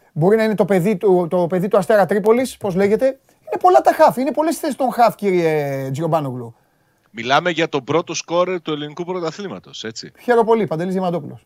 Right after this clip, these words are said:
Speaker 1: Και;
Speaker 2: Μιλάμε για ένα
Speaker 1: Ναι.
Speaker 2: ποδοσφαιριστή
Speaker 1: Ναι.
Speaker 2: ο οποίος έδωσε χθες μια πρόκριση στον παοκ.
Speaker 1: Τα είπαμε αυτά.
Speaker 2: Έτσι.
Speaker 1: Ναι.
Speaker 2: Αν δεν είναι ο καλύτερος χαφ του ελληνικού πρωταθλήματος, είναι
Speaker 1: Ναι.
Speaker 2: σίγουρα ο πιο επιδραστικός για την ομάδα του.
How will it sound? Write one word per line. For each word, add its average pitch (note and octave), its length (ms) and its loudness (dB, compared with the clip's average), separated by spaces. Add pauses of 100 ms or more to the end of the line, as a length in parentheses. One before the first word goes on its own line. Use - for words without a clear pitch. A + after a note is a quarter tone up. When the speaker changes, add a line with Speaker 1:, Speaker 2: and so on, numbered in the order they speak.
Speaker 1:
Και; A#3 220 -6
Speaker 2:
Μιλάμε D#3 420 2
για D#3+ 480 2
ένα F3+ 160 -4
Speaker 1:
Ναι. F3 60 -4
Speaker 2:
ποδοσφαιριστή D3+ 560 -6
Speaker 1:
Ναι. F#3 80 0
Speaker 2:
ο F#3 40 -2
οποίος F3+ 340 -8
έδωσε F#3 320 -10
χθες F#3 260 -8
μια F#3+ 160 -6
πρόκριση F#3 460 -8
στον F3+ 180 -12
παοκ. C3+ 340 -2
Speaker 1:
Τα - 120 2
είπαμε G3 220 0
αυτά. A2+ 140 -8
Speaker 2:
Έτσι. - 160 -16 (140)
Speaker 1:
Ναι. F3 260 -4 (400)
Speaker 2:
Αν F#3 200 4
δεν G#3+ 160 2
είναι B3+ 140 -2
ο A#3 40 0
καλύτερος F3 720 -2
χαφ C#3 240 -2 (200)
του D#3 80 -8
ελληνικού C#3+ 300 -8
πρωταθλήματος, D3 680 -10
είναι A3+ 80 -12
Speaker 1:
Ναι. A3 60 -12
Speaker 2:
σίγουρα A3+ 340 -6
ο G#3+ 40 -2
πιο A3+ 180 -6
επιδραστικός F#3+ 720 -6
για F#3+ 120 -8
την F#3 140 -20
ομάδα E3 340 -10
του. - 60 -20